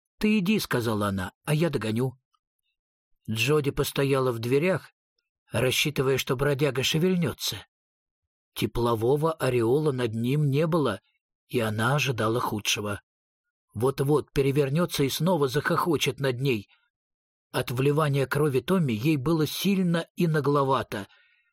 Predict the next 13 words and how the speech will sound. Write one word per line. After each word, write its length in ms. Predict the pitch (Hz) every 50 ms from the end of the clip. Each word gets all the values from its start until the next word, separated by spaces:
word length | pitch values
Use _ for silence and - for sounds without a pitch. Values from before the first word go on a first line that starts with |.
| _ _ -
Пришлось 500 | 123 113 113 - - 117 120 135 135 127
давить 380 | 131 147 131 123 151 165 - -
в 100 | - -
себе 300 | - - 175 160 170 151
порыв 420 | - 147 147 151 165 151 - -
растолкать 680 | 123 135 135 - - 143 147 143 - - 160 127 - -
вампира 500 | 113 123 131 123 - - 196 196 165 156
и 160 | - - 156
заорать 460 | 139 127 156 156 170 185 160 - -
ему 180 | 139 143 156 151
прямо 360 | - - 151 160 156 156 165
в 80 | 151 180
рожу, 420 | 185 180 160 127 113 120 107 -